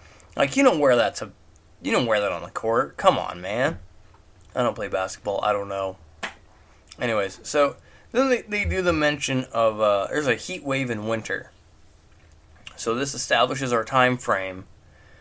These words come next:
that we're in winter. We don't know when, but we're in winter somewhere. All right. So we now have a time frame. We know that this is going to be in winter. And, uh, it's funny how they,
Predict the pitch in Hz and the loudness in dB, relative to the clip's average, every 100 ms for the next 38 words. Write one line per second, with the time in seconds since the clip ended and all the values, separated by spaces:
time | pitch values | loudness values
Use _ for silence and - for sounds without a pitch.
0 | - - 110 127 131 127 113 107 104 - | -20 -2 -2 0 0 2 2 0 -2 -4
1 | - - - 139 165 156 131 127 214 240 | -14 -16 -6 2 4 6 4 4 4 4
2 | 131 131 147 151 143 135 120 85 - 58 | 4 2 2 4 6 4 2 -2 -4 -6
3 | 55 - - - - - - 185 139 104 | -6 -10 -14 -20 -20 -20 -2 4 4 4
4 | - - - - - - - 123 120 120 | -2 -8 -20 -20 -20 -6 4 6 6 2
5 | - 131 131 127 123 120 120 117 120 110 | -4 0 2 6 6 8 4 4 0 0
6 | 110 110 104 107 107 107 - 113 107 - | -2 -2 -2 -4 -4 -8 -8 -8 -6 -2
7 | 123 113 110 110 110 104 - - - - | -2 -2 -6 -6 -4 -6 -8 -14 -18 -20
8 | - - - - - - - - - - | -20 -20 -20 -20 -20 -20 -20 -20 -20 -20
9 | - - - - - - - - - - | -20 -20 -20 -20 -20 -20 -20 -20 -20 -20
10 | - - - 123 117 110 110 107 101 101 | -20 -20 -4 0 2 2 4 6 4 2
11 | - - - - 120 113 110 107 107 107 | -2 -10 -10 0 0 2 0 2 2 0
12 | 107 | -4